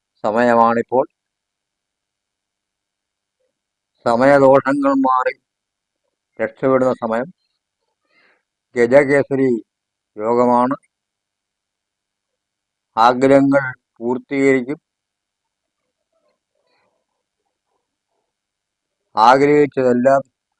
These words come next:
ലഭിക്കും. നല്ല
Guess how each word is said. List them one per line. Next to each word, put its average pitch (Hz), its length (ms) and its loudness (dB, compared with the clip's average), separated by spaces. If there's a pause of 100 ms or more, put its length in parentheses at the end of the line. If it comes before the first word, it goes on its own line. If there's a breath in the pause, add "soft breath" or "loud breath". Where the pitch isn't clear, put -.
(140)
ലഭിക്കും. 117 500 -6 (2500)
നല്ല 123 260 -2